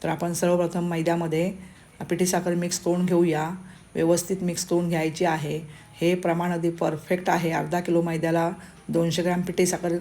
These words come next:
घातलेली आहे आणि प-, परफेक्ट प्रमाण आहे. जास्त साखर झाली तर, अ, तुमच्या शंकरपाळ्या आहे त्या तेलात विरघळू शकतात,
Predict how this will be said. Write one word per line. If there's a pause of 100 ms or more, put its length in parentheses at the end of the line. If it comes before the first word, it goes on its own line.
(200)
घातलेली
आहे
आणि
प-,
परफेक्ट
प्रमाण
आहे.
जास्त
साखर
झाली
तर, (580)
अ,
तुमच्या
शंकरपाळ्या
आहे
त्या
तेलात
विरघळू
शकतात,